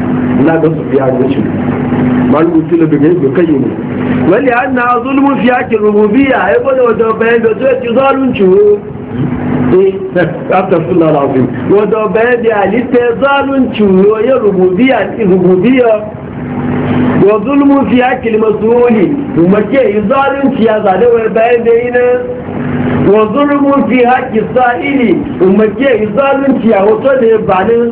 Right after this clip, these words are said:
zalunci wuki na gwani. Wuta, wato ya ci zalunci,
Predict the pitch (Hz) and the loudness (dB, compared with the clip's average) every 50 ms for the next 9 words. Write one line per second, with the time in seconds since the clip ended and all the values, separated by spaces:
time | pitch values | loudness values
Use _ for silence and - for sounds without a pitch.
0 | 233 - - - 226 240 262 269 247 - 240 247 240 262 247 226 208 214 214 240 | -6 -8 -4 -2 0 0 0 0 -2 -2 -2 0 0 2 2 2 0 0 0 0
1 | 233 233 240 233 220 214 - - - - - - 127 - - 175 208 208 214 240 | 0 0 0 0 -2 -2 -4 -6 -6 -6 -4 -2 0 0 2 2 2 2 2 0
2 | 233 233 233 - - - - - - - - 185 190 190 254 254 - - 190 185 | 0 0 -2 -2 -4 -6 -10 -8 -4 -2 0 0 0 0 0 0 0 -2 -4 -6
3 | 208 202 226 240 233 233 233 233 233 233 233 226 214 208 202 | -2 -2 0 0 2 2 2 2 2 2 2 2 2 2 0